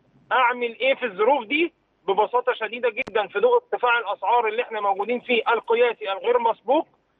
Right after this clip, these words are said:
مع إجراءات التي تتخذها الدولة سواء على السياسة النقدية أو السياسة المالية، مطلوب من حضرتك كمواطن ترشيد الاستهلاك، واحد. اتنين، البحث عن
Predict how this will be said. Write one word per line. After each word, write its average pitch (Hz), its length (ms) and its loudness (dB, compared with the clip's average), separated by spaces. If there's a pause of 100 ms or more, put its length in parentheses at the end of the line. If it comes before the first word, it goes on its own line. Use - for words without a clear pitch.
مع 196 300 0
إجراءات 208 480 0
التي 208 280 -6
تتخذها 202 460 0
الدولة 185 400 -2
سواء 247 360 2
على 226 220 0
السياسة 240 420 -2
النقدية 214 540 0
أو 165 120 -6
السياسة 226 320 -2
المالية، 247 380 0 (320)
مطلوب 269 340 0
من 269 160 -2
حضرتك 233 480 -2
كمواطن 240 540 2
ترشيد 226 460 -6
الاستهلاك، 202 640 -2
واحد. 185 380 0 (120)
اتنين، 233 600 0 (800)
البحث 190 380 -2 (440)
عن 202 340 -2